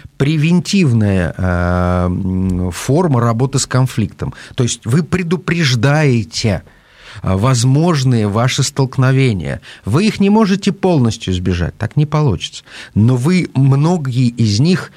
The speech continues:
избежите. Чем меньше у вас договоренностей, тем больше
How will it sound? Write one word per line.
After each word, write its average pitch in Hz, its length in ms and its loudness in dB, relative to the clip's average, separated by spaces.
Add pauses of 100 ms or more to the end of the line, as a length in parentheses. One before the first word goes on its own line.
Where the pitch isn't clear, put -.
(140)
избежите. 113 680 0
Чем 190 280 0
меньше 254 300 0
у 151 40 4
вас 131 120 4
договоренностей, 113 680 0 (220)
тем 147 220 0
больше 160 420 0